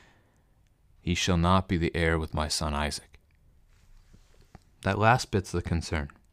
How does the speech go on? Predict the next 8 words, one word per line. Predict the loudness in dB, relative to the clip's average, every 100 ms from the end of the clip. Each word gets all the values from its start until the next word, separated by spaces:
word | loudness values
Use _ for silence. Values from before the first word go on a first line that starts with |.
| _ _ _ _ _ _ -20 _ _ _ _ _ _ _ _
Ishmael | 2 4 6 6 6
is | 2
the | 2
oldest. | 2 2 -2 -8 -12 _ _ -20 _ _ _ _
He's | 4 4 4
the | -2
firstborn | -2 -4 -2 -2 -2
son. | -4 -6